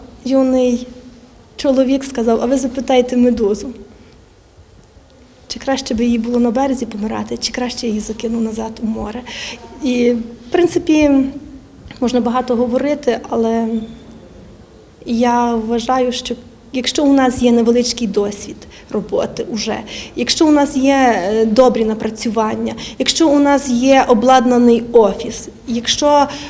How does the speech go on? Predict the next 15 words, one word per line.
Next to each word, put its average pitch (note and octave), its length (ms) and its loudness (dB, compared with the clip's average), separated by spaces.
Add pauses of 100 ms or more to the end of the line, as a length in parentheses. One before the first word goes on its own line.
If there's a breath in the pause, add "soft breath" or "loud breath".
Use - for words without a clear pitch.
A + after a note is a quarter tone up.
(180 loud breath)
а B3 100 2
кожен C4+ 260 2
із C4 60 0
фахівців B3+ 460 -4
пройшов A#3+ 440 0
вже A#3 180 0
і - 100 -4
курси C4 320 -8
підвищення A3+ 440 -6
кваліфікації, A#3 840 -6
і B3 40 2
найголовніше, C4 720 2
якщо A#3 300 0
у C4 180 2
них C4 300 6